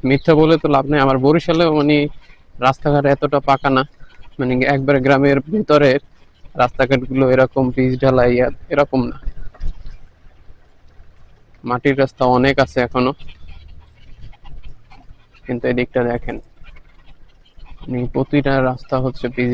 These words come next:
ঢালাই। আর এই যে সামনে একটা পিলার দেখতে পাচ্ছেন বড়ই গাছের পাশে, এটাও কিন্তু হচ্ছে নদীরই সীমানা। আমি সম্ভবত ভুল পথে আসছি,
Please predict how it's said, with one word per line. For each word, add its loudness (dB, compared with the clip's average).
ঢালাই। -4
আর -14
এই 4
যে 2
সামনে 0
একটা -8
পিলার 2
দেখতে -4
পাচ্ছেন -4
বড়ই 2
গাছের -4
পাশে, -4
এটাও -2
কিন্তু -2
হচ্ছে -6
নদীরই -4
সীমানা। -4
আমি 0
সম্ভবত -2
ভুল -2
পথে -4
আসছি, -12